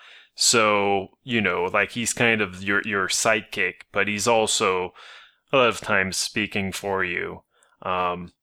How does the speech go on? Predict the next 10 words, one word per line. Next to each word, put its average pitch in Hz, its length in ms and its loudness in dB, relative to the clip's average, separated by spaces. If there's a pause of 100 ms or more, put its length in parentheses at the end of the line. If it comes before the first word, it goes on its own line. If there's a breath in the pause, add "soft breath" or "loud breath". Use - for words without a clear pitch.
(160)
and 110 200 0
he's 120 200 -2
just - 360 0
one 117 200 0
of 95 120 -4
the, 92 260 0
the, 92 260 -4 (260)
the 117 80 -6
cutest 107 480 -4
little 92 380 -2